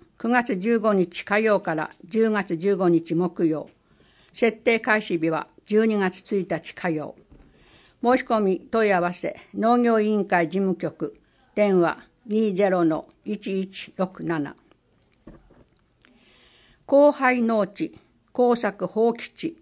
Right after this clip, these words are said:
の調査を行います。農地法の改正により、荒廃農地、これは耕作放棄地です、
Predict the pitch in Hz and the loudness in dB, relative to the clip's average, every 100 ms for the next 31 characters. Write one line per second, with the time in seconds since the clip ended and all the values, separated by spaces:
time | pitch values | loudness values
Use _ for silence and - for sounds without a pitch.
0 | - 220 214 240 233 - 180 196 175 160 | -4 -4 0 0 0 0 -2 0 -2 -2
1 | 156 - - _ _ - _ _ _ _ | -6 -10 -20 _ _ -20 _ _ _ _
2 | _ _ - 240 277 370 370 247 220 226 | _ _ -4 0 0 2 2 2 2 2
3 | 233 233 220 196 185 165 160 - _ - | 0 0 0 0 0 0 -4 -8 _ 0
4 | 277 311 226 214 202 190 175 - - _ | 0 2 2 2 0 -2 -4 -10 -14 _
5 | _ _ _ _ _ _ - 208 190 180 | _ _ _ _ _ _ -8 -4 -4 0
6 | 262 254 277 - 185 226 233 233 - 156 | 2 2 -2 -8 -2 0 0 0 -10 -12
7 | 139 - | -14 -20